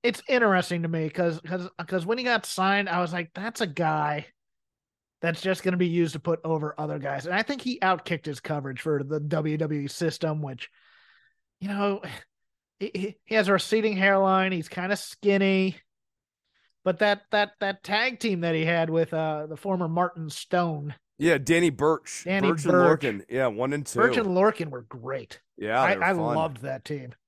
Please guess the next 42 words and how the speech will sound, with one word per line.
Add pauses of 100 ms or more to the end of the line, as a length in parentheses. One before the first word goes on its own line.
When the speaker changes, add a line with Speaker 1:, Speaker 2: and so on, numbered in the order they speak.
(160)
Speaker 2:
A
lot
of
Speaker 1:
I,
Speaker 2:
fun.
Speaker 1:
I,
I,
yeah,
they
were
a
lot
of
fun.
And
if
you
can
help
the
young (200)
talent
learn
how
to
throw
punches
and
forearms,
I'm
here
for
that. (580)
'Cause (220)
some
of
them
need
some
work
on
that